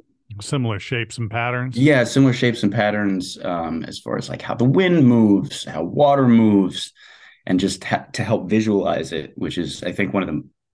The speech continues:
Speaker 2: best ways for me to learn things. Um, definitely. Yeah.
Speaker 1: I'm in the same boat. Okay, so you've got, you've got all this awesome training, and you've still been participating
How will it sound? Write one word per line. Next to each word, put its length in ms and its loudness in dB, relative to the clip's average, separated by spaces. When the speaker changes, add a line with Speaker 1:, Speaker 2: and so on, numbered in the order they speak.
Speaker 2:
best 200 0
ways 200 -2
for 140 -12
me 200 4
to 80 0
learn 220 -8
things. 420 -10
Um, 560 -4
definitely. 520 -4
Yeah. 180 -2
Speaker 1:
I'm 160 -4
in 60 0
the 80 -4
same 300 -6
boat. 300 -4
Okay, 380 -2
so 120 -6
you've 200 0
got, 320 -2
you've 100 -6
got 180 -4
all 200 0
this 200 -4
awesome 400 -6
training, 440 -6
and 120 -2
you've 240 -6
still 280 -2
been 240 0
participating 920 -4